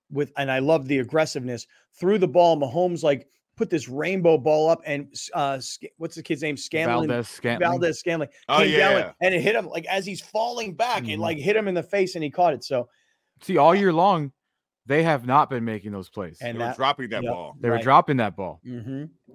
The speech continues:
Speaker 2: And they made the play when it
Speaker 1: Right.
Speaker 2: mattered.
Speaker 1: I know.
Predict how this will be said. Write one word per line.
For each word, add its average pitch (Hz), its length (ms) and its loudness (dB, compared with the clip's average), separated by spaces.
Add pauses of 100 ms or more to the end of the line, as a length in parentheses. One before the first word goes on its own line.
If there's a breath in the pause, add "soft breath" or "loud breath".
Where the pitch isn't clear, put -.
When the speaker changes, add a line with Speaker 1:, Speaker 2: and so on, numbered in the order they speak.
Speaker 2:
And 117 540 -2 (420)
they 113 120 -2
made 107 200 -4
the 113 60 -18
play 160 300 -8 (100)
when 110 120 -6
it 113 40 -4
Speaker 1:
Right. 117 80 -4
Speaker 2:
mattered. 135 260 -6 (220)
Speaker 1:
I 104 100 -12
know. 104 200 -12